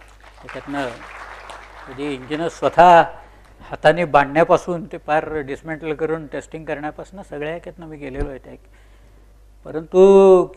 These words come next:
किती शिकून आपण आपल्याला किती समृद्ध करता येतं, एकदा आपल्याला याची जाणीव झाली की मग मात्र तुम्हाला sky is the limit. तुम्ही कुठल्याही भाषा शिका, एक दालन उघडं येतं, मोठं का मोठं दालन उघडं होतं.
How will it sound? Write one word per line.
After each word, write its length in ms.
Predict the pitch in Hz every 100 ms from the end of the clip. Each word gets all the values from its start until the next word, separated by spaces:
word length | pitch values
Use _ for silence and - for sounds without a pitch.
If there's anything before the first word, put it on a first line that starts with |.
| _ -
किती 240 | 156 208
शिकून 560 | 190 - 156 - 202 208
आपण 280 | 175 196 202
आपल्याला 440 | 180 - 156 175
किती 280 | 170 180 196
समृद्ध 560 | - 147 151 202 147 180
करता 340 | 190 165 185
येतं, 280 | 147 143 131 - _ _ _ _ _ _
एकदा 300 | 143 151 160
आपल्याला 340 | 151 160 160 156
याची 200 | 147 156
जाणीव 380 | 139 135 156
झाली 220 | 135 147 147
की 140 | 147
मग 240 | 135 151
मात्र 420 | 151 147 - 151 147
तुम्हाला 380 | - 139 139
sky 400 | 143 - - 147
is 100 | 143
the 80 | 131
limit. 220 | 139 131 _ _ _ _ _
तुम्ही 160 | 143 160
कुठल्याही 380 | - 135 170 208
भाषा 380 | 135 135 - 208
शिका, 260 | - 160 123 - _ 202
एक 180 | 147 123
दालन 340 | 143 151 190
उघडं 240 | 175 160
येतं, 240 | 175 135 - - _ _ _
मोठं 260 | - 190 214
का 100 | 240
मोठं 240 | 208 - 214
दालन 300 | 170 175 170
उघडं 220 | 151 143
होतं. 180 | 135